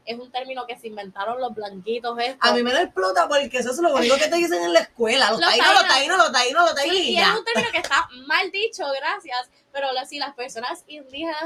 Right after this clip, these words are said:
Speaker 1: en Puerto Rico pertenecían a más de una etnia, o sea, habían diferentes grupos, diferentes tribus, diferentes costumbres, diferentes patrones de migración, diferentes de todo,
Speaker 2: De
Speaker 1: de todo,
Speaker 2: todo.
Speaker 1: especialidades, toda la cosa.
Speaker 2: Eran diferentes
Speaker 1: Eran
Speaker 2: poblaciones
Speaker 1: diferentes
Speaker 2: por
Speaker 1: poblaciones y
Speaker 2: completamente.
Speaker 1: ya, literal.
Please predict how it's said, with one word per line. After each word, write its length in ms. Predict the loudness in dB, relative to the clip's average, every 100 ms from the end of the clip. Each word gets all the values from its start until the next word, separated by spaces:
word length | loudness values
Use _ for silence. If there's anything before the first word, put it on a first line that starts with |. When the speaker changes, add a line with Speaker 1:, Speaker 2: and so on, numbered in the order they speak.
| -10
Speaker 1:
en 80 | -12
Puerto 220 | -14 -14
Rico 400 | -12 -8 -10 -10 -14
pertenecían 480 | -12 -12 -12 -12
a 60 | -12
más 200 | -12 -14
de 60 | -12
una 180 | -10
etnia, 320 | -10 -14 -16 -14
o 40 |
sea, 120 | -8 -6
habían 260 | -6 -10
diferentes 540 | -14 -14 -12 -12 -12 -14
grupos, 320 | -12 -14 -14
diferentes 520 | -14 -16 -18 -16 -18 _
tribus, 400 | -12 -8 -6 -8
diferentes 560 | -12 -12 -14 -10 -12 -12 -20 _ -6
costumbres, 600 | -6 -8 -14 -8 -8 -8
diferentes 520 | -10 -10 -10 -8 -8
patrones 500 | -4 -6 -4 -8 -6
de 80 | -8
migración, 600 | -6 -6 -8 -6 -8 -6
diferentes 720 | -10 -12 -12 -6 -4 -2 -4 -10 -10
de 140 | -6 -4
todo, 380 | -2 -2 0 2
Speaker 2:
De 80 | 2
Speaker 1:
de 60 |
todo, 260 | 2 0 2
Speaker 2:
todo. 140 | 2
Speaker 1:
especialidades, 1300 | 2 2 -2 -2 -2 -2 0 0 2 0 0 -2 -4
toda 200 | -4 -4
la 140 | -2 -2
cosa. 80 |
Speaker 2:
Eran 260 | 0 0 -2
diferentes 440 | -6 -4 -4 -6 -4
Speaker 1:
Eran 40 |
Speaker 2:
poblaciones 320 | 0 2 2
Speaker 1:
diferentes 400 | 2 2 2 2
Speaker 2:
por 60 | 2
Speaker 1:
poblaciones 460 | 2 0 0 0
y 40 | 2
Speaker 2:
completamente. 400 | 0 0 0 0
Speaker 1:
ya, 180 | 0 -4
literal. 480 | -8 -6 -6 -6